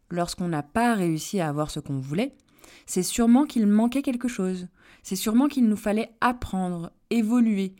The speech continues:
et essayer encore une nouvelle option ou idée. Ce que je vous propose ici, du coup, c'est de lister vos échecs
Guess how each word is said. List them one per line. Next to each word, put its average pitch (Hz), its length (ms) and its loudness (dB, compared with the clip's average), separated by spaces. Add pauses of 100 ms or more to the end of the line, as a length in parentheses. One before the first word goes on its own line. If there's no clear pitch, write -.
(160)
et 196 240 0
essayer 254 440 2 (120)
encore 226 500 0
une 202 140 2
nouvelle 202 240 2
option 208 320 -2
ou 202 40 0
idée. 151 280 -4 (1800)
Ce - 120 -8
que 311 100 2
je 294 80 0
vous 240 60 0
propose 214 400 0
ici, 247 320 -2
du 233 120 -2
coup, 294 240 0
c'est 214 180 -2
de 190 260 0 (160)
lister 233 680 -6 (180)
vos 160 160 -6
échecs 180 520 -4